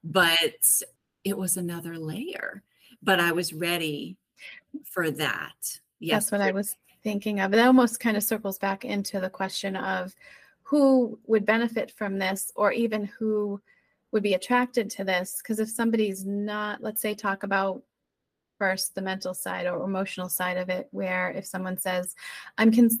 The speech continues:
Speaker 2: I'm curious about this, I'd like to
Speaker 1: Mm-hmm.
Speaker 2: try this, but
Speaker 1: Mm-hmm.
Speaker 2: gosh, I,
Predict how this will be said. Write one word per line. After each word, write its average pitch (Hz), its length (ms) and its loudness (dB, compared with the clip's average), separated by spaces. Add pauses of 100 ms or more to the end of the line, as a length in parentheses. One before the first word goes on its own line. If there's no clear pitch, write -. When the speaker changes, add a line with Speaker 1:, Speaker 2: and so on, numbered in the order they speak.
Speaker 2:
I'm 220 160 4
curious 247 420 6
about 196 300 0
this, 185 280 -6
I'd 185 160 -6
like 202 200 -2
to - 140 -8
Speaker 1:
Mm-hmm. 196 240 0 (340)
Speaker 2:
try 349 240 2
this, 269 240 4
but 226 180 -4 (400)
Speaker 1:
Mm-hmm. 202 140 -10
Speaker 2:
gosh, 190 320 0 (320)
I, 233 280 -2